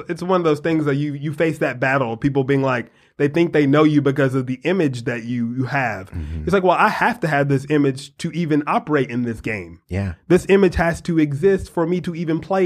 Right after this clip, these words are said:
Speaker 1: in the same field with you. And then I have to be six times better at the game than you to even be at the same level with you."
Speaker 2: Mm-hmm.
Speaker 1: So it's like, that's just what my reality is. And you learn how to play in those,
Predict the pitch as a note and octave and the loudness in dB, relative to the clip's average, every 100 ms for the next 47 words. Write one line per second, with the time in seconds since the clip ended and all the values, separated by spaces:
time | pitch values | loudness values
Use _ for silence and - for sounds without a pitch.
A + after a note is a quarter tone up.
0 | E3 E3+ D#3+ - F3 E3+ D#3 F#3+ G3 D#3 | 0 0 -2 -2 0 0 0 0 2 2
1 | C3 A#2+ G#2+ G2+ - _ E3 G3 B3 G#3 | 0 -2 -6 -6 -12 _ 0 4 4 2
2 | F#3+ F#3 F3+ F#3 F3+ G3+ G3 G3+ F#3+ F3 | 0 -4 -4 -4 -2 -4 -2 0 0 0
3 | F3 G#3+ G3+ - - - F3 A3 D#3+ D#3 | 2 4 2 -2 -10 -4 -2 0 0 2
4 | D#3+ D#3 D3+ E3+ G#3+ G3+ F3 F3 F3 E3+ | 4 4 2 2 0 -2 -4 0 0 2
5 | E3+ D#3 D#3+ F3 D#3+ F#3+ G#3 B2+ G2+ G2+ | -2 -2 -4 0 0 0 0 -2 -4 -12
6 | E2+ F2 F2 G2 A#2 - - - E3 D#3 | -10 -8 -6 -6 -6 -10 -20 -4 2 4
7 | D#3 D3+ D#3+ F#3 E3+ C#3+ C3 D3+ F3 - | 4 4 0 2 2 2 -2 -2 -2 -6
8 | D#3 - D3 D3 C#3 B2 A#2 B2 C#3+ B2+ | -6 -2 0 2 2 2 0 0 0 0
9 | G#2+ F#2+ F#2+ A#2 C3 D3+ D#3+ D#3 C#3+ B2+ | -4 -8 -6 -2 2 4 2 2 0 -2
10 | D3 C#3+ C#3 B2+ A#2+ A2+ - | 0 2 2 0 -2 -4 -10